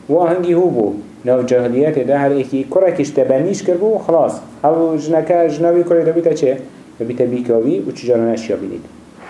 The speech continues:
جا پیغمبری صلی الله علیه و سلم طبعا کی یه هما،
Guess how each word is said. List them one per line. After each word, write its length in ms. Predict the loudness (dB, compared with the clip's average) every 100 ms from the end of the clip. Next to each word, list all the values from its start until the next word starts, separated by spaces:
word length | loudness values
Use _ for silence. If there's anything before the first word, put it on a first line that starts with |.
| -20 -20 -20 -20 -20 -20 -20 -20 -20 -20 -14 -2
جا 120 | 0
پیغمبری 480 | 2 2 2 2 0
صلی 160 | 2 2
الله 440 | 2 2 2 2
علیه 240 | 4 4
و 80 | 2
سلم 360 | 0 -2 -2 -2 -2
طبعا 260 | 0 2
کی 480 | 0 0 2 4 4 0 -8 -16 -6
یه 140 | -2 -2
هما، 560 | 0 2 2 2 -2